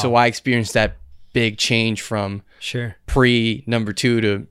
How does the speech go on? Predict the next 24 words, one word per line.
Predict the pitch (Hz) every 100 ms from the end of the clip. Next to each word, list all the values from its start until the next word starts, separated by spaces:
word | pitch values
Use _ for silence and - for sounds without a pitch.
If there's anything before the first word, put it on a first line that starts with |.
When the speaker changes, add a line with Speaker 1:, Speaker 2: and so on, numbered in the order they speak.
| -
Speaker 1:
and | 117 120
that | 123 98
year, | 123 156 131 101
the | 113 110
number | 110 117
one | 123 147
was | 135 113
a |
Cuban. | - 196 170 120
So | 110 131
it |
was | 123 120
essentially | 117 - 175 180 - 135 117
for | - 127
the | 113
U | 165 180
S | 147
market, | 139 120 110 110
that | 139
was | 147
the | 131
number | 127 120
one | 117 120
cigar. | - 117 170 120